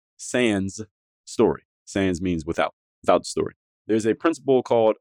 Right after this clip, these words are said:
Occam's razor that states, if I put it in really simple terms,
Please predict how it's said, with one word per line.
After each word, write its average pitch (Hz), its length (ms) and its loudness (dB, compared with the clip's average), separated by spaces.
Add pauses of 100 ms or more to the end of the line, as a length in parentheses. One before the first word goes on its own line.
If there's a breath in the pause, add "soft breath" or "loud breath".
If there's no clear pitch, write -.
Occam's 117 640 -2 (120)
razor 80 420 -2 (640)
that 90 180 -2
states, - 640 -2
if - 80 -12
I 87 80 0
put 107 180 0
it 95 40 -2
in 90 120 -6
really 98 180 0
simple - 340 -10
terms, 76 440 -6